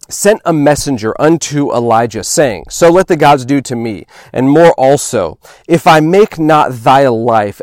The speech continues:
as the life of one of them by tomorrow about this time." So I forgot to tell you about the evil, powerful queen that lived in the land of Israel at this time.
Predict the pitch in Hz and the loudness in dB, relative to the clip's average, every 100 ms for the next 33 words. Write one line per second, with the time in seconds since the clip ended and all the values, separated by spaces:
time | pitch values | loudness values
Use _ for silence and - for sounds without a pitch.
0 | - 135 113 127 127 147 165 - 151 113 | -4 -4 -2 -4 0 -2 -2 -6 -10 -8
1 | 110 127 156 143 113 120 135 110 104 - | -4 0 2 0 -4 -2 -2 -2 -6 -16
2 | - - 135 - 139 127 127 135 127 - | -20 -4 -2 -2 -6 -2 0 0 0 -4
3 | 113 107 90 104 - 107 80 - 160 147 | -4 -4 -6 -14 -12 -10 -10 -4 -2 0
4 | 170 208 165 165 147 139 113 107 113 120 | 0 0 -2 0 0 0 -4 -8 -4 -2
5 | 113 - _ _ _ 120 135 - 190 196 | -2 -2 _ _ _ -8 -6 -4 -2 2
6 | 170 156 - 175 165 - 147 - 160 151 | 2 0 2 2 4 0 -4 -4 -2 0
7 | 135 131 143 151 139 143 135 131 131 127 | 0 -2 0 0 0 -2 0 0 0 -2
8 | 117 131 104 120 117 120 110 - 123 98 | -2 -4 -2 -2 -2 -4 -8 -6 -6 -6